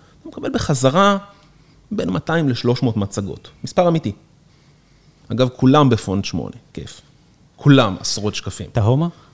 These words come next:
Speaker 1: <laughs> אמ, האם זה בעיניכם ידע?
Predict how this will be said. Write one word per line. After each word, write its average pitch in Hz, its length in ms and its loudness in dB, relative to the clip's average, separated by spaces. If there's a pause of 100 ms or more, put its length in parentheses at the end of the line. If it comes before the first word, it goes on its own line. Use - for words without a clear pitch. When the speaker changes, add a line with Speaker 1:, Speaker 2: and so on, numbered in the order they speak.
(160)
Speaker 1:
<laughs> - 1600 -2
אמ, 131 340 4 (640)
האם 202 280 4
זה 151 360 2 (140)
בעיניכם 110 540 -4
ידע? 107 340 0